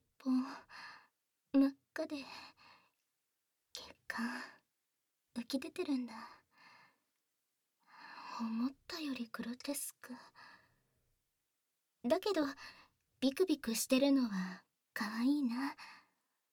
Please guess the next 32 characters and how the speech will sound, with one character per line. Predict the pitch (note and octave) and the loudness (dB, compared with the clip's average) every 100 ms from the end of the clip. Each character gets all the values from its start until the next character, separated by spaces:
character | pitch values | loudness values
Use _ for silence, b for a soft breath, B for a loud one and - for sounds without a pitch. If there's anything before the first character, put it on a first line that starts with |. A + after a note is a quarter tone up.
| _ _ _ _ _ _ _ _ _ _ _ _ _ | _ _ _ _ _ _ _ _ _ _ _ _ _
そ | - - C#4 | -4 2 4
れ | D4 | 4
で、 | D#4 F4+ - B B B B _ _ _ _ _ _ _ - | 2 -2 -4 B B B B _ _ _ _ _ _ _ 2
君 | C4 C4+ C#4 | 8 10 10
は、 | C#4 C#4 B3+ _ _ _ _ _ _ _ - | 8 6 2 _ _ _ _ _ _ _ 4
ど | C#4+ F4+ | 8 12
う | |
い | F4+ | 12
う | C#4+ | 10
風 | C#4 B3+ A#3 | 6 8 8
に | A3 A3 | 6 8
オ | C4 | 8
ナ | D4+ | 10
ニ | C4+ A#3+ | 10 8
ー | |
す | - A#3+ | 6 6
る | B3+ | 6
の？ | G#3+ B3 - _ _ _ _ _ _ _ _ _ _ _ _ _ _ _ _ - | 6 0 -4 _ _ _ _ _ _ _ _ _ _ _ _ _ _ _ _ -10
私 | G3+ A3+ A#3 - B3 | -8 -6 -4 -2 0
に、 | B3 B3 B3 _ _ _ _ _ _ - | 0 -2 -6 _ _ _ _ _ _ 2
お | C4+ | 4
ち | B3+ D4+ | 4 4
ん | D#4+ | 2
ぽ | C4+ | 2
慰 | A#3+ A3+ B3 C#4 D#4+ | 4 4 4 2 2
め | E4+ | -2
る | E4 D4+ | -4 -6
と | B3 - | -8 -8
こ、 | B3+ B3+ - _ _ _ _ _ _ _ _ C4 | -6 -6 -8 _ _ _ _ _ _ _ _ 0
見 | C4+ | 0
せ | C4 | -2
て。 | - | -8